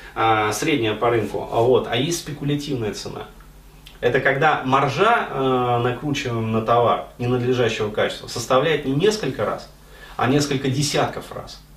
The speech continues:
То есть тысячи процентов. Когда идет накрутка, это спекуляция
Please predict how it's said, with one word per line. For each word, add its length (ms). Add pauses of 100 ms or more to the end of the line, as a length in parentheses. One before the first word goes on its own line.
(260)
То 60
есть 180
тысячи 420
процентов. 540 (320)
Когда 320
идет 180
накрутка, 460
это 100
спекуляция 840